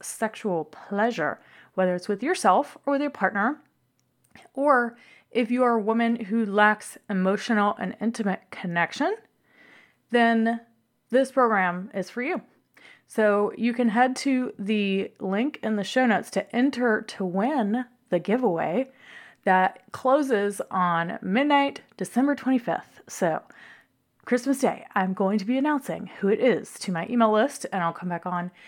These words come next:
and announce who it is on the podcast on December twenty-eighth. So there's so many ways to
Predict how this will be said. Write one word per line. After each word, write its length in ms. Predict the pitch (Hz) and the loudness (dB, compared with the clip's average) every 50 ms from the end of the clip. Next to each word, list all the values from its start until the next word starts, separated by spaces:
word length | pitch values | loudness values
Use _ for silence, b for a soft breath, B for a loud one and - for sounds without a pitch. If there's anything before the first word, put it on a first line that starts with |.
| B B B B B | B B B B B
and 120 | - 202 | -6 -4
announce 320 | 190 185 185 185 180 180 - | -2 0 0 0 0 -2 -4
who 120 | - 190 | -6 -4
it 40 | 180 | -4
is 320 | 175 170 170 - - - _ _ _ _ _ _ | -4 -4 -6 -8 -14 -18 _ _ _ _ _ _
on 340 | _ - 175 165 160 156 - - | _ -6 -4 -4 -4 -8 -10 -10
the 80 | 185 175 | -10 -10
podcast 560 | - - 311 381 381 - 277 277 269 262 - | -4 2 2 2 2 4 2 2 2 2 -2
on 80 | 220 185 | -4 -4
December 260 | 165 - - 175 160 | -4 -8 -12 -14 -14
twenty-eighth. 720 | - - - 175 170 - - _ - 190 - - _ _ B B B B B B B B B B | -14 -14 -14 -14 -14 -14 -6 _ -2 -2 -2 -2 _ _ B B B B B B B B B B
So 400 | - - 226 214 208 202 202 - | -4 0 2 2 2 2 0 0
there's 280 | 208 220 202 196 190 - | 0 -2 -2 -2 -4 -8
so 380 | - - - - 311 311 320 320 | -12 -10 0 4 4 4 4 2
many 180 | 302 294 294 | -2 -4 -2
ways 400 | 285 262 240 233 254 269 233 - - | 0 0 0 0 -2 -4 -6 -10 -14
to 300 | - - 214 202 185 | -8 -6 -6 -6 -6